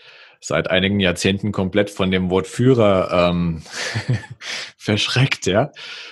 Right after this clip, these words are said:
weil es da halt dieses, äh, eher negative Beispiel gab.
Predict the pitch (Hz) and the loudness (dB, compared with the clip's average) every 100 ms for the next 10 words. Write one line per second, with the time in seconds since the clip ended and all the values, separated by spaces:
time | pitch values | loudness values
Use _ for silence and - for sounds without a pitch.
0 | - - 92 98 95 98 95 95 92 - | -20 -4 0 2 2 2 4 4 2 -2
1 | - 98 101 90 - - 90 90 90 78 | -12 -10 -8 -6 -8 -8 -4 -2 0 2
2 | 92 95 110 113 107 104 202 - - 123 | 2 2 2 0 0 -2 2 2 2 -2
3 | 117 101 113 - | 0 0 -2 -4